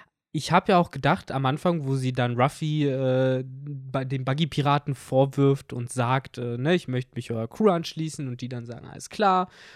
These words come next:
und dann mit denen feiert und, äh, dann einen Humpen nach dem anderen leert, hab ich ja erst wirklich gedacht, okay, das ist jetzt halt der Gag, dass sie, weiß ich nicht, das irgendwie wegschüttet oder sonst was, aber dann heißt es einfach nur, nein,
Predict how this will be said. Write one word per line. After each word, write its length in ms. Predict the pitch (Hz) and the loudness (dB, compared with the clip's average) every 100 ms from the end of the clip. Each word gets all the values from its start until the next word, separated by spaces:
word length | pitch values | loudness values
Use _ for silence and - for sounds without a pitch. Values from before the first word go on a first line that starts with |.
| - | -10
und 160 | 127 127 | -4 0
dann 120 | 127 | 0
mit 140 | 127 | -2
denen 160 | 127 123 | -4 -2
feiert 480 | - 185 196 214 - | 4 4 4 2 -4
und, 540 | 156 143 143 139 - | -2 0 0 -4 -2
äh, 400 | 139 127 127 123 - - - | 2 2 2 0 -4 -18 -10
dann 220 | - 131 139 | -2 0 2
einen 240 | 156 165 | 4 6
Humpen 240 | 202 196 | 4 4
nach 140 | 156 143 | 2 2
dem 100 | 139 | 2
anderen 300 | 185 180 120 | 2 2 0
leert, 460 | 113 110 135 - _ _ - - _ | -2 0 0 -2 _ _ -20 -20 _
hab 160 | - 139 | 0 2
ich 120 | 165 | 2
ja 80 | 160 | 2
erst 260 | 143 185 | 4 4
wirklich 300 | 165 165 170 | 2 0 -4
gedacht, 260 | 160 160 - | -2 -2 -2
okay, 180 | 143 240 | -2 0
das 220 | 131 - | 0 -2
ist 140 | 143 | -4
jetzt 180 | 151 - | -6 -4
halt 220 | 156 151 | -4 -2
der 80 | 139 | -2
Gag, 260 | 127 156 - | 0 -2 0
dass 240 | 139 - | -4 -4
sie, 180 | 147 135 | -6 -2
weiß 220 | 139 151 | 0 2
ich 160 | 135 117 | 0 -2
nicht, 220 | 123 - | -4 -4
das 160 | 120 135 | -4 -2
irgendwie 280 | 131 139 | -2 0
wegschüttet 600 | 127 160 - 156 156 147 | 0 0 -2 0 0 0
oder 200 | 139 123 | 0 0
sonst 300 | 120 156 185 | 2 2 2
was, 220 | 143 147 127 | 0 0 0
aber 80 | |
dann 160 | 120 131 | 0 2
heißt 220 | 139 165 | 2 2
es 60 | 151 | 2
einfach 280 | 139 143 156 | 2 2 0
nur, 140 | 151 | -2
nein, 320 | 139 156 214 | 2 4 4